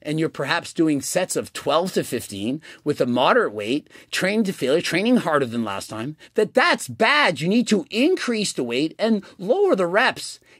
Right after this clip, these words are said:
Eight reps at the most, preferably one rep maxes because that does the least damage to the body.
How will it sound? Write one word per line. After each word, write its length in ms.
Eight 320
reps 540
at 280
the 100
most, 520
preferably 580
one 380
rep 140
maxes 340
because 300
that 220
does 160
the 120
least 400
damage 460
to 100
the 80
body. 440